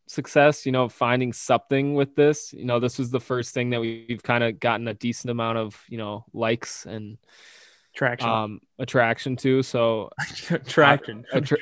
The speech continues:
Speaker 1: <laughs> people, people are in love with Timberwolves talk. Um, but yeah, it's, it's been awesome. So we're gonna keep it going throughout the rest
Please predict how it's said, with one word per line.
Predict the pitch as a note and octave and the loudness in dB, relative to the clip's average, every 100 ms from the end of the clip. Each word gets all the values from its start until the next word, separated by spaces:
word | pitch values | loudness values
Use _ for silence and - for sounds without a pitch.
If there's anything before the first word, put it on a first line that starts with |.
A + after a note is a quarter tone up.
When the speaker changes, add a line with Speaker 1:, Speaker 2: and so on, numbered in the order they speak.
| - - - C3 - | -2 -4 -2 -4 -6
Speaker 1:
<laughs> | - - - _ - | -16 -20 -20 _ -4
people, | C3 B2 - | -2 0 -4
people | - B2+ B2+ | -2 4 6
are | B2+ B2 | 8 6
in | A#2+ | 6
love | B2 B2 | 6 4
with | B2 | 2
Timberwolves | - B2 B2 B2 - | 0 2 6 4 4
talk. | B2+ B2 C#3 _ - - - - - - - - - _ _ _ _ _ - | 4 4 4 _ -20 -20 -18 -18 -18 -20 -20 -20 -20 _ _ _ _ _ 0
Um, | C3+ B2+ A#2+ A#2 A#2 A#2 A2+ - - _ _ | 4 6 6 4 0 -4 -10 -16 -20 _ _
but | - | -4
yeah, | B2 B2+ A2+ - - - | 0 2 0 -4 -12 -12
it's, | B2+ - | -10 -6
it's | C3+ B2 | -6 -2
been | B2 | 0
awesome. | A#2 A2+ - G#2+ | 2 0 -4 -12
So | G#2+ A2 G#2+ A2 - C3+ - | -10 -8 -8 -10 -14 -20 -8
we're | B2+ | -2
gonna | B2+ | -2
keep | - C3+ | 2 0
it | C#3 | 2
going | B2 B2+ C#3+ | 4 4 4
throughout | C#3 B2+ B2 | 4 6 6
the | B2 | 4
rest | B2 | 0